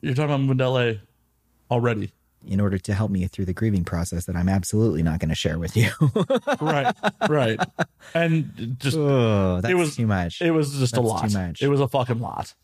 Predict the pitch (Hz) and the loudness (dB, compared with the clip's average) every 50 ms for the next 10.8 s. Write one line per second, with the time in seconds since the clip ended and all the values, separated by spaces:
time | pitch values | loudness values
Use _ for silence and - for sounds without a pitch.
0 | _ _ - - - - 101 98 82 85 - - 82 80 80 82 - 85 - - | _ _ -20 -12 -6 -4 -2 -2 -2 -2 -2 0 0 0 0 0 -2 -4 -6 -4
1 | 80 82 - 80 80 80 80 80 78 78 - _ _ _ - - - - - - | -6 -4 -2 0 0 0 0 0 -2 -2 -4 _ _ _ -20 -20 -20 -20 -20 -20
2 | - - - - 262 277 254 - - 285 - - 311 - - 277 240 208 175 156 | -20 -20 -12 -6 -4 -4 -4 -4 -6 -8 -4 -4 -4 -2 0 0 2 2 4 4
3 | 156 151 147 139 - 139 135 123 131 147 143 135 120 110 107 - - 101 107 139 | 4 4 4 2 2 0 0 0 0 0 0 0 0 0 -2 -4 -4 -4 -4 -4
4 | - - - 147 113 104 104 98 90 87 85 85 98 - - 101 107 135 - 120 | -4 -4 -2 0 2 2 2 2 0 0 -2 -2 -4 -2 0 0 2 2 2 2
5 | 113 - 90 - - - 165 175 185 - - 151 143 135 131 127 123 - _ _ | 2 0 -2 -2 0 2 2 2 2 2 2 2 4 4 4 2 2 -2 _ _
6 | _ - 123 123 123 - 117 - - - 160 156 147 139 131 123 - - _ - | _ -2 0 0 2 0 -2 -2 0 2 2 4 4 4 2 0 -2 -8 _ -4
7 | - 127 - - 151 151 143 139 131 - - 131 127 127 - - - 123 117 113 | -4 -2 0 2 2 2 2 2 0 0 0 0 0 0 0 0 0 0 0 0
8 | - - - - 127 127 127 123 117 113 107 107 101 101 98 - 104 101 101 101 | -2 -8 -4 0 2 4 4 4 4 4 4 4 4 2 2 2 2 2 2 4
9 | 101 101 98 92 92 92 - - - - _ _ - - - 117 110 107 107 117 | 4 4 2 2 2 0 -2 -6 -20 -20 _ _ -16 -8 -2 0 0 2 2 2
10 | 107 113 110 110 107 - - - 98 92 87 87 85 85 85 85 | 2 4 4 4 2 0 -2 -2 0 0 2 0 0 0 -2 -4